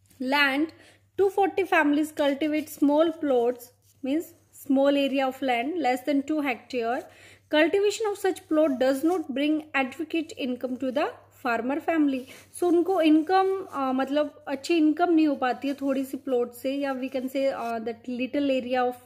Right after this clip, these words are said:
अ, land, only they are able to feed their family, कि उनकी फैमिली के लिए मतलब उनको, अ, ग्रेन हो जाता है, that is the only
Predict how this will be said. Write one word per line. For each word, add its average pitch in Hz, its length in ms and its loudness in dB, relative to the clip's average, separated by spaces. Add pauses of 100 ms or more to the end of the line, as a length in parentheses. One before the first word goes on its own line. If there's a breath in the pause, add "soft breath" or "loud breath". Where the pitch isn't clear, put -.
(200)
अ, 220 280 -6
land, 233 400 -2 (540 loud breath)
only 339 360 4 (400)
they 285 100 2
are 302 320 0
able 311 240 -2
to 330 100 -2
feed 311 280 0
their 277 260 0
family, 208 520 -8
कि 269 120 -4
उनकी 277 360 -2
फैमिली 277 480 0
के 302 120 -2
लिए 302 340 0
मतलब 277 400 -4
उनको, 294 360 0
अ, - 640 -10
ग्रेन 269 420 2
हो 277 180 2
जाता 226 360 -4
है, 269 140 -4
that 254 360 -2
is - 360 -10
the 254 200 -2
only 247 260 -4